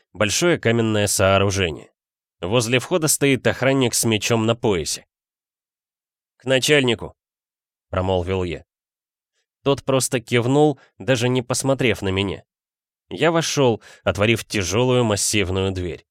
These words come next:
Уже много раз здесь бывал, всё привычно. Небольшой мрачный коридор, двери в разные стороны, лестница вверх. Поднявшись на второй этаж, повернул направо, далее прямо,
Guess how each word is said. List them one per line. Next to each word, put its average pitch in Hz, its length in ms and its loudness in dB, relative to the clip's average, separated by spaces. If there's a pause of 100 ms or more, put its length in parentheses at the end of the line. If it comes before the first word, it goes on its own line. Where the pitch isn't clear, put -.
(380)
Уже 107 200 0
много 147 360 2
раз 123 260 4
здесь 87 400 -2
бывал, 98 520 -2
всё - 240 -6
привычно. 113 580 -4 (720)
Небольшой 113 520 0
мрачный 127 520 2
коридор, 101 540 0 (340)
двери 123 340 0
в 117 80 0
разные 113 380 2
стороны, 101 520 0 (200)
лестница 117 520 -2
вверх. 101 500 -2 (500)
Поднявшись 139 580 0
на 135 140 2
второй 135 320 2
этаж, 147 280 -2
повернул 127 460 4
направо, 110 560 2 (260)
далее 95 380 2
прямо, 123 480 0